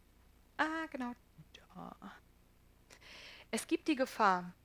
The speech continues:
dass wir vermeintlich dicht an seinem Herzen sind. Das meine ich mit, wir gehen jeden Tag in, wir gehen,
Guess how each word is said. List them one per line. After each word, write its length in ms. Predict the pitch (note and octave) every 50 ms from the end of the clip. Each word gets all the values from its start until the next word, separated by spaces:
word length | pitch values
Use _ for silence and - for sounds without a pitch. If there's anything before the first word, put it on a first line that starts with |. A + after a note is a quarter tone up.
| - - - - - - - - - - - - - -
dass 200 | - A#3 - -
wir 140 | A#3+ A#3+ A#3+
vermeintlich 640 | - A#3+ A3 G#3+ G#3+ A#3 C#4+ D#4+ - - E4+ E4 - -
dicht 380 | G3+ A3+ C#4 C#4 - - -
an 140 | - A#3 A#3
seinem 240 | G#3 G#3+ G#3+ G#3+ A3
Herzen 480 | G3 G#3 G#3 G#3 - - - G#3+ G3+
sind. 280 | F#3+ F#3+ F3+ F3 E3+ - - - - - -
Das 160 | - G3+ -
meine 260 | A3 A3+ A#3 A#3+ G#3+
ich 120 | G#3 - G#3
mit, 220 | G3+ G3 - -
wir 60 | G3+
gehen 200 | F#3 G3 G3 G3
jeden 160 | G3 G3 G3
Tag 220 | G3 - G#3 G3+ -
in, 120 | G#3 G#3 -
wir 140 | - G#3 G#3+
gehen, 320 | F#3+ G3 G#3+ G#3 G#3 G#3